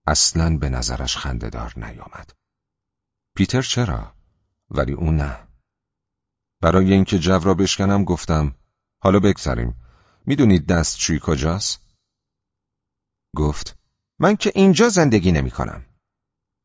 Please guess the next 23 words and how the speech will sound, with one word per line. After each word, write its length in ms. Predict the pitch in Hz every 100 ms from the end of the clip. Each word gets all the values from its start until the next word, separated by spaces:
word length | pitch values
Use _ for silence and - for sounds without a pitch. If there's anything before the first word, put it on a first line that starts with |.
| _ _ _ _ _ _ _ _ _ _ _ _ _ 92
به 140 | 104
راه 220 | 120 110
افتادم 420 | 107 - 101 98
تا 180 | 90 95
خودم 440 | - - 87 78 67
دستشویی 580 | 71 67 - - 64
را 140 | 57 60
پیدا 360 | - 62 -
کنم. 340 | - - - - _ _ _ _ _ _ _ _ _ _ -
بی 120 | 78
هدف 340 | 69 80 80
داخل 400 | - 80 - 80 82
اتاق 360 | 80 - 76
خواب 340 | - - 73 62
اصلی 500 | 69 - - - 64
شدم. 420 | - - - - _ _ _ _ _ _ _ _
روی 320 | 80 87 95
میز 260 | 95 87 90
کنار 440 | 87 92 87 85
تخت 520 | 80 85 80 - -
عکسی 380 | 82 76 - 71
قرار 300 | 69 69 62
داشت. 520 | - - 71 - -